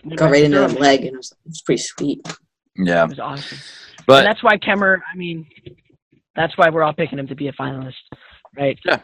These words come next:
Speaker 1: And s-, mostly a champ.
Speaker 3: And all three of
Speaker 1: Um,
Speaker 3: the smart people in this, uh, this group are picking him to
Speaker 1: I,
Speaker 3: win.
Speaker 1: you, I, we can fight about this once we get through the semifinals.
Speaker 2: Oh, you,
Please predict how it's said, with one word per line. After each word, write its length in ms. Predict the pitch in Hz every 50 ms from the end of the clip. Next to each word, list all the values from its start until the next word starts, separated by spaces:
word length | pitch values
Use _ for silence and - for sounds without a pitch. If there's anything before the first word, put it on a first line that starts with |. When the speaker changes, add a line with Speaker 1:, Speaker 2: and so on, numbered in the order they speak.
| _
Speaker 1:
And 120 | - 147 143
s-, 60 | - - 117
mostly 360 | 135 160 151 143 - 147 139
a 40 | 131
champ. 300 | - - 151 139 135 - - _ _ _ _ _
Speaker 3:
And 120 | - 107 107
all 140 | 107 107
three 180 | 107 - 123 117
of 40 | 113
Speaker 1:
Um, 60 | 104
Speaker 3:
the 60 | 101
smart 320 | - - - 117 113 107 -
people 340 | - 101 95 98 95 98 95
in 60 | 95
this, 400 | 95 95 92 - - - - - -
uh, 300 | - 95 87 78 78 71
this 200 | 87 92 - -
group 300 | - - 98 95 - -
are 80 | 90
picking 240 | - - 95 92 92
him 100 | 92 87 85
to 60 | -
Speaker 1:
I, 160 | 170 170 175
Speaker 3:
win. 280 | - 98 90 90 90 - _ _
Speaker 1:
you, 200 | 220 214 220 202 - - _
I, 400 | 190 202 196 196 202 190 160 156 _ _ _ _ _ _ _ _
we 440 | 175 185 180 175 - 196 190 226 214
can 120 | 254 226
fight 180 | 185 254 233 226
about 280 | 214 196 214 208 190 -
this 140 | 208 185 - -
once 160 | 196 185 -
we 60 | 196
get 140 | 165 185 165
through 100 | - 185
the 80 | 175 165
semifinals. 640 | - 196 175 175 165 - 190 180 180 170 165 151 143
Speaker 2:
Oh, 120 | 147 180
you, 180 | 190 180 175 170